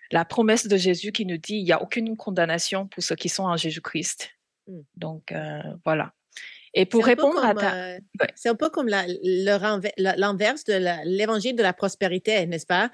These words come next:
Speaker 2: Que si
Speaker 1: Exact.
Speaker 2: je suis bien, Dieu va me bénir, donc, hop, donc je dois être maudit. Mais, mais tu n'es pas maudit, ma sœur, et je, c'est
Speaker 1: Non.
Speaker 2: certain que tu as, tu as reconnu cela avec le temps, mais l'ennemi peut te murmurer cela dans ton oreille si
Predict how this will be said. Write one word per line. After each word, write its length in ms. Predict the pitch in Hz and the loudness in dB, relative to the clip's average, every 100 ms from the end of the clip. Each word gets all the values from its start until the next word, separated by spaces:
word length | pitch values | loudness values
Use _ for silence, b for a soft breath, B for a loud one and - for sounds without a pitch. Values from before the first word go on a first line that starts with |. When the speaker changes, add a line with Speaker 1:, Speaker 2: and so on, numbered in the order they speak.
| B B - | B B 0
Speaker 2:
Que 200 | 185 165 | 2 4
si 60 | 208 | 6
Speaker 1:
Exact. 280 | 202 185 175 | 8 8 6
Speaker 2:
je 60 | |
suis 180 | - 233 | 4 0
bien, 240 | 196 240 254 | 2 4 4
Dieu 220 | 202 240 | 4 4
va 160 | 233 | 4
me 100 | 220 | 2
bénir, 380 | 190 196 214 277 | 2 2 2 0
donc, 300 | 220 220 - - | 2 0 0 -2
hop, 160 | 202 240 - | -2 -2 -4
donc 220 | 165 175 - | -4 -4 -4
je 120 | 175 202 | -2 0
dois 200 | 202 202 | 4 2
être 100 | 202 | 4
maudit. 480 | 240 240 247 262 _ B _ _ | 4 4 2 -4 _ B _ _
Mais, 200 | 175 185 - | -2 -2 -2
mais 160 | 185 180 | -4 -2
tu 140 | 202 | -2
n'es 100 | 185 | -2
pas 180 | 185 294 | 2 4
maudit, 280 | 269 226 277 | 6 4 4
ma 160 | 208 190 | 2 2
sœur, 240 | 190 180 | 2 2
et 100 | 180 | 2
je, 160 | 165 180 | 0 -6
c'est 120 | 202 185 - | -4 -4 2
Speaker 1:
Non. 140 | 190 | 4
Speaker 2:
certain 140 | 247 | 4
que 140 | 240 185 | -2 -4
tu 180 | - 208 | 0 2
as, 260 | 180 156 B B B | 4 2 B B B
tu 180 | - 202 | 0 4
as 100 | 185 | 4
reconnu 480 | 175 185 208 202 269 | 2 -2 -2 0 0
cela 320 | - 196 208 | 0 2 4
avec 240 | 202 170 160 | 4 2 0
le 100 | 165 | -4
temps, 240 | 185 254 B B - | -2 -2 B B -4
mais 320 | 185 240 - _ - | 0 0 -2 _ 0
l'ennemi 680 | 185 180 190 202 196 240 | 4 4 4 2 2 0
peut 160 | 262 226 | 2 0
te 140 | 214 | 2
murmurer 680 | 180 185 226 214 196 180 220 | 2 4 2 4 2 4 2
cela 340 | 226 190 185 214 | 2 0 0 0
dans 120 | 175 | -2
ton 200 | 190 180 | 0 0
oreille 420 | 175 170 175 294 B B | 0 2 2 0 B B
si 440 | - - 240 269 | -12 -6 -4 -4